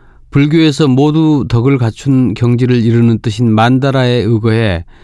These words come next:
같은 무늬가 끝없이 펼쳐져 나가는 만다라 문양에서 힌트를 얻었다. 만다라트 아이디어 발상법에서는 먼저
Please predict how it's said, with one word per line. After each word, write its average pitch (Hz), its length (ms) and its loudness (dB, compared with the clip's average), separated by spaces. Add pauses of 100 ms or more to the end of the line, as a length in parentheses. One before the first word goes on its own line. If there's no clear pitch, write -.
(280)
같은 135 380 -2
무늬가 131 480 0
끝없이 156 460 -4
펼쳐져 147 460 -4
나가는 123 400 0
만다라 117 540 0
문양에서 117 500 0
힌트를 127 360 -2
얻었다. 95 640 -4 (1000)
만다라트 147 760 0
아이디어 131 380 0
발상법에서는 113 1120 -2 (320)
먼저 131 580 0